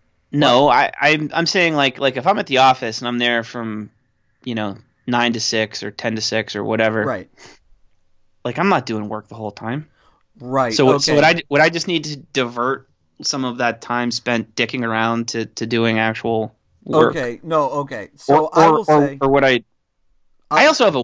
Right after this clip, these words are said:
Speaker 1: weird job, so it's, it's, it's tough for me
Speaker 2: Right,
Speaker 1: to
Speaker 2: it,
Speaker 1: really
Speaker 2: right.
Speaker 1: say.
Speaker 2: Bo-, both of us have weird jobs that make it hard to say for sure. Um,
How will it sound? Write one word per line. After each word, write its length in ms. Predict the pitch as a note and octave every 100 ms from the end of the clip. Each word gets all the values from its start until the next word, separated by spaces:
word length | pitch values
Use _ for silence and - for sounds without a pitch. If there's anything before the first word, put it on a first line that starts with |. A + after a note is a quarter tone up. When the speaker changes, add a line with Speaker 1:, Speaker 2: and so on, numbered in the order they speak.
| -
Speaker 1:
weird 280 | C3 A#2+ G#2+
job, 420 | A2 G#2+ A2 G#2+
so 140 | C#3
it's, 140 | C#3+ -
it's, 200 | D3 -
it's 160 | D3 -
tough 240 | - D#3+
for 60 | C#3+
me 60 | C3+
Speaker 2:
Right, 80 |
Speaker 1:
to 80 | A#2 G#2+
Speaker 2:
it, 100 | G#2
Speaker 1:
really 160 | A#2
Speaker 2:
right. 160 | D#3+ C#3
Speaker 1:
say. 160 | A2 A2
Speaker 2:
Bo-, 220 | G3+ F3
both 260 | F3+ G3
of 80 | G3+
us 140 | F#3+ F3+
have 220 | E3 C#3
weird 340 | C#3 C#3 C3
jobs 380 | B2 B2 A#2 A#2
that 120 | A#2+
make 240 | A#2 A#2 A#2
it 100 | B2
hard 280 | A#2+ A#2
to 60 | G#2
say 200 | - B2
for 160 | G2+ A2
sure. 420 | - G#2+ G2 G2 _ _ _ _ _ -
Um, 640 | C#3 B2+ B2 A#2+ A#2 A2+